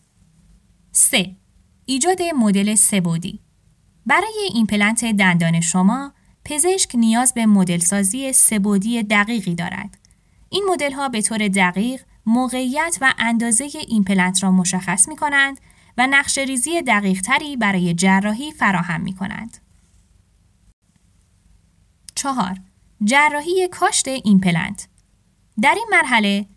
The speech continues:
پزشک ابتدا محل دقیق کاشت را مشخص می کند و سپس ایمپلنت را به طور دقیق در محل مربوطه قرار می دهد. پس از جراحی، فرایند بهبودی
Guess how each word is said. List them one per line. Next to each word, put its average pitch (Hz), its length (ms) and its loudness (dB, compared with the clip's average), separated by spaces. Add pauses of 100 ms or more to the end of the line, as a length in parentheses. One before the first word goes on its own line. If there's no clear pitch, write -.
(140)
پزشک 320 460 -2
ابتدا 208 440 0
محل 254 440 0
دقیق 208 460 -2
کاشت 233 520 -6
را 202 140 0
مشخص 196 580 0
می 202 80 -12
کند - 380 -12 (480)
و - 60 0
سپس 285 580 0
ایمپلنت 226 600 -2
را 226 80 -2
به 202 120 0
طور 202 260 0
دقیق 185 540 0 (300)
در 247 180 4
محل 359 400 -2
مربوطه 208 540 0
قرار 196 380 2
می 185 120 -2
دهد. - 400 -10 (540)
پس 392 260 2
از 392 120 0
جراحی، 247 560 0 (220)
فرایند 269 640 0
بهبودی 190 640 0